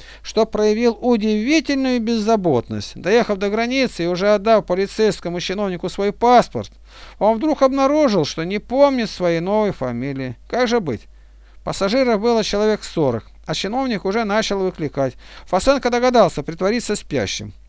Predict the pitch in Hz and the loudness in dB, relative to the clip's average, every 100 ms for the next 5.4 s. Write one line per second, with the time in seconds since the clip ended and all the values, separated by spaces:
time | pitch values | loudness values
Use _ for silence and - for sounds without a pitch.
0 | - 151 156 196 233 170 131 151 - - | -10 -8 -4 -2 0 -2 -4 -8 -10 -16
1 | - - 180 202 180 175 180 175 160 - | -10 0 2 2 0 -2 -2 -2 -4 -2
2 | 156 - 208 202 - 139 190 202 - 165 | -2 4 4 4 2 -6 -4 -6 -4 -2
3 | 185 202 - 170 170 165 208 190 - 165 | 2 2 0 -6 -4 0 2 2 0 -4
4 | 190 208 190 170 - - 139 180 - 254 | 0 0 -2 -4 -10 -12 -2 0 6 10
5 | 233 147 110 92 | 10 10 2 -2